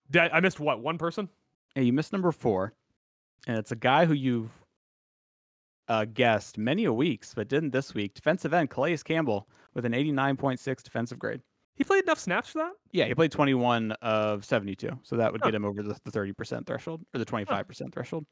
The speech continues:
Speaker 1: Nice job, Calais Campbell.
Speaker 2: Oh, no, I'm
Speaker 1: Yeah,
Speaker 2: sorry, he
Speaker 1: I
Speaker 2: played, he played forty-six of seventy-two, so yeah, he was way beyond the, the
Speaker 1: Yeah.
Speaker 2: qualifying percentage.
Speaker 1: Yeah, defensive line played really well.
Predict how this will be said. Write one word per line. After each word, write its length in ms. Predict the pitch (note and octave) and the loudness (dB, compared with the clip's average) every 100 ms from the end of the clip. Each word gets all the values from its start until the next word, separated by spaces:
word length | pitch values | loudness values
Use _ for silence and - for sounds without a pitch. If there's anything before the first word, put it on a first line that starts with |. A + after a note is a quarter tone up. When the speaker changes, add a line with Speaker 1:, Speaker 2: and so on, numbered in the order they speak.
| _ _ _ _ _ _ _ F3+ | _ _ _ _ _ _ _ -10
Speaker 1:
Nice 120 | - | -4
job, 140 | G3 | -4
Calais 220 | - G3 | -2 -4
Campbell. 340 | F3+ F#3 B2+ - _ - | -2 -4 -4 -8 _ 4
Speaker 2:
Oh, 60 | G3 | 6
no, 140 | B2+ | 6
I'm 40 | |
Speaker 1:
Yeah, 80 | G3+ | 6
Speaker 2:
sorry, 100 | C#3+ | 6
he 60 | D3+ | 4
Speaker 1:
I 40 | A3+ | 0
Speaker 2:
played, 140 | A2+ - | -4 -6
he 80 | C3+ | -4
played 220 | B3 E3+ | 0 0
forty-six 720 | - E3 C#3 G#2 D3 A#2 - A#2 | 2 4 4 2 -2 -2 -2 -6
of 120 | G#2 | -2
seventy-two, 560 | B2 G#2 G2+ G2 G2+ | -2 -2 -6 -6 -6
so 100 | F#2 | -2
yeah, 100 | B2 | 0
he 80 | G#2 | 0
was 140 | B2 A2+ | 0 2
way 180 | A2+ | 2
beyond 340 | G#2+ G2 G2 G2 | 2 -2 -4 -4
the, 180 | G#2+ A#2 D#3+ | -4 -6 -2
the 80 | |
Speaker 1:
Yeah. 60 | A#2+ | 0
Speaker 2:
qualifying 400 | G#2 F#2+ G#2+ C3 - | 0 -2 -6 -8 -10
percentage. 320 | B2+ - - _ _ _ _ _ _ - _ _ _ - | -12 -12 -18 _ _ _ _ _ _ -20 _ _ _ 0
Speaker 1:
Yeah, 220 | E3+ C3+ | 4 4
defensive 480 | C#3+ C3+ F3 G3 E3 | 0 0 0 2 4
line 180 | D#3+ D#3 | 4 6
played 180 | E3 D3 | 4 6
really 160 | D#3+ | 6
well. 280 | D3+ D#3 - | 8 6 4